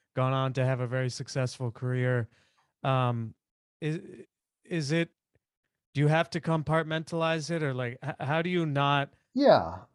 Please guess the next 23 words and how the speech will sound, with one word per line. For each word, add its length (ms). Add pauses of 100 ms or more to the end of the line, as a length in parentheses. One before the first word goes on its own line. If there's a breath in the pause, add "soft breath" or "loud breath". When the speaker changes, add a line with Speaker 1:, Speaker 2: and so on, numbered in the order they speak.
Speaker 2:
So 340
Speaker 1:
you 60
know? 200
Speaker 2:
l-, 300
l-, 80
uh, 160 (160)
the 140
topic 480
of 120
mental 320
health 240
for 80
entrepreneurship 580
is 80
really 200
important, 440
because 380
mental 340
health 200
for 100
entrepreneurs 480
is 140
a 160